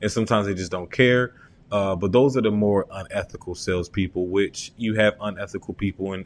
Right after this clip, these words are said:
every single industry. But back to the point is, if you want to be intentionally successful in business,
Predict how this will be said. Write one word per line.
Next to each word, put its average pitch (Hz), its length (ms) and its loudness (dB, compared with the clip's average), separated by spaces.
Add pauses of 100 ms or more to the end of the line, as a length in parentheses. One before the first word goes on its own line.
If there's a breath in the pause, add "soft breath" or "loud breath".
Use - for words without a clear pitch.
(120)
every 92 280 -4
single 85 280 -14
industry. 80 400 -20 (480 soft breath)
But 117 260 4
back 127 260 6
to 123 100 -2
the 92 100 -4
point 135 400 -4 (380 soft breath)
is, 107 260 -2
if 110 220 -6
you 104 100 2
want 147 240 2
to 143 120 2
be 120 280 2
intentionally 135 760 -2
successful 113 800 0
in 90 180 -4
business, 85 680 2